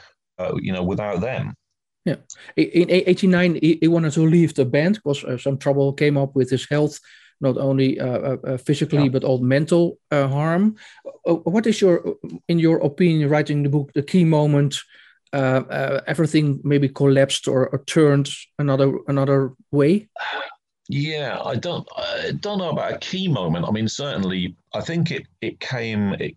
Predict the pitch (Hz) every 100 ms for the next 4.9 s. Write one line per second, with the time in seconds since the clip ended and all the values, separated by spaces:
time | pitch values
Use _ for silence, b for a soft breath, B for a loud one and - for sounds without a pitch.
0 | _ 110 - 92 - 113 85 117 - 127
1 | 85 58 55 76 85 85 185 - 170 -
2 | - - 123 - - 113 127 - - 110
3 | 98 90 85 85 B B - 82 76 71
4 | 69 76 85 113 110 101 85 82 80